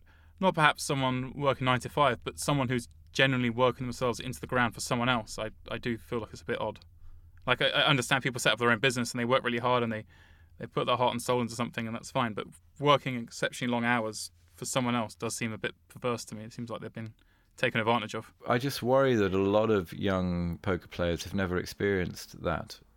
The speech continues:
Speaker 2: that sort of nine to five. Uh, I'm not saying, gonna say it's a grind. You know, obviously nobody likes, nobody likes to get up for work in the morning. You know, it does, it does seem, it does seem kind of crazy,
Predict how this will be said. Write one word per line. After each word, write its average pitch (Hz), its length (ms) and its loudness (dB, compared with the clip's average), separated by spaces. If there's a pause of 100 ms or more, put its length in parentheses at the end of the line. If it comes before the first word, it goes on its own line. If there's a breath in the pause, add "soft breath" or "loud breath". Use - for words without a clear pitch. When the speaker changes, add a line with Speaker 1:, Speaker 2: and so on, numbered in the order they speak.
(280)
Speaker 2:
that 92 240 -2
sort - 180 -6
of 76 180 -8 (120)
nine 87 300 0
to - 100 -12
five. 76 600 -2 (240)
Uh, 78 280 -4 (120)
I'm - 80 -14
not 185 200 -4
saying, 170 140 -4
gonna 113 100 -2
say 98 180 -2
it's 82 100 -2
a 92 60 -6
grind. 82 460 0 (420 loud breath)
You - 80 -12
know, 95 160 2 (120)
obviously 123 420 -4
nobody 120 320 -2
likes, 73 420 -2
nobody 131 220 -4
likes 82 180 -2
to 87 60 -6
get 80 220 0
up - 120 0
for 80 120 -6
work 78 340 0
in 76 80 0
the 58 80 -2
morning. 62 340 -2
You 87 60 2
know, 80 180 2 (220 loud breath)
it 101 160 2
does, 117 180 4 (160 loud breath)
it 110 140 0
does 123 180 2
seem, 92 320 2
it 101 140 -2
does 117 180 0
seem 87 240 0
kind 87 240 0
of 73 80 -4
crazy, 92 480 0